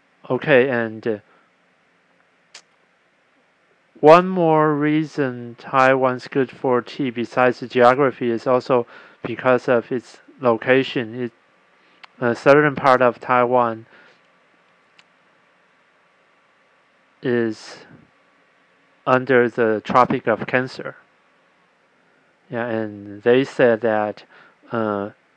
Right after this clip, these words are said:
the region fifty kilometers above and below the Tropic of Cancer is the best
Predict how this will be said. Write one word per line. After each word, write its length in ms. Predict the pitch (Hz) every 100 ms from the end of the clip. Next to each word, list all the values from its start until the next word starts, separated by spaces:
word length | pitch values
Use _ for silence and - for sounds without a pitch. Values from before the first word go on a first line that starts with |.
| _ _ -
the 200 | 120 113
region 680 | 131 151 147 151 131 127 - _ _ _
fifty 480 | - 143 139 165 156
kilometers 1040 | - 127 127 131 127 123 117 110 - - _ _ _ _ _ _ _ _ _ _ _ _ _ -
above 400 | 131 135 135 139
and 160 | 143 117
below 520 | 120 120 123 131 143
the 160 | 135
Tropic 520 | - - 131 - 143 123
of 200 | 113 -
Cancer 640 | 139 131 135 - 117 - _ _ _ _ _ _ _ _ _ _
is 320 | 127 117 - -
the 120 | 117
best 420 | 123 123 131